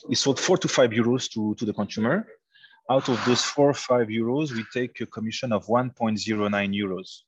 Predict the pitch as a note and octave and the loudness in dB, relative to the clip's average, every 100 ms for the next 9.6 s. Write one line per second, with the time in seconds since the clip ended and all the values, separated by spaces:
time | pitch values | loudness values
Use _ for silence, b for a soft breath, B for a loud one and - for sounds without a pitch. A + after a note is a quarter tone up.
0 | _ - - - - - G2+ - F#2+ F2+ | _ -6 -4 -4 -4 -2 -2 -4 -6 -10
1 | - _ _ - A#2 A2 G#2 G#2+ G#2+ A2 | -14 _ _ -14 -4 0 2 2 2 0
2 | G2 F#2+ - G2+ - G2 F#2 G2 - F#2+ | 2 2 2 0 0 -2 0 0 -2 -8
3 | - _ B B B A#2+ C3+ A#2 A2+ A2 | -12 _ B B B 0 2 4 6 6
4 | G#2+ - G#2+ F#2 - _ _ _ _ _ | 4 4 0 0 -6 _ _ _ _ _
5 | _ _ _ _ _ _ - B B B | _ _ _ _ _ _ -14 B B B
6 | C3+ C#3 D3 E3+ - D#3+ D#3 - C3 - | 2 4 4 4 4 6 4 2 -8 -4
7 | - B2+ - B2 B2 A#2 A2 A2+ G#2 - | -2 0 6 6 8 2 4 2 2 -4
8 | A#2+ A#2 G#2 G2+ F#2+ - G2+ G2+ G#2+ - | -8 -10 -2 0 0 -2 -2 -2 -4 0
9 | G2+ G2 G#2+ - G#2 | 2 2 -2 -4 -8